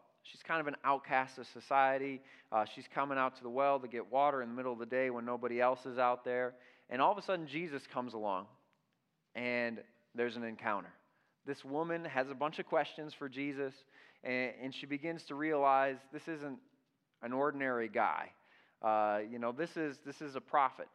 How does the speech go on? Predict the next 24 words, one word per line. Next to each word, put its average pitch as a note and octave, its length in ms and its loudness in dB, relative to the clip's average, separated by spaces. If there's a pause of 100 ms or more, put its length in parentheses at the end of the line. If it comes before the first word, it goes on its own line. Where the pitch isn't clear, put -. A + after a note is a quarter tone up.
(200)
He D3+ 100 -8
starts D3+ 380 2
to C#3+ 80 -8
tell D#3 300 2
her C#3 100 0
things C3 440 -6
that A#2+ 220 0
nobody C#3+ 380 0
else C3+ 240 4 (460)
knew E3 220 2
about A2+ 260 0
her. D2 180 -16 (340)
He C#3 80 -4
begins C#3+ 380 -4
to C#3+ 80 -10
tell D#3+ 200 2
her D3 100 0
things D3 220 -6
that B2+ 100 -6
he D#3+ 120 -8
shouldn't D#3+ 320 -4
have B2 140 -4
known, G#2+ 180 -6 (320)
but B2+ 200 2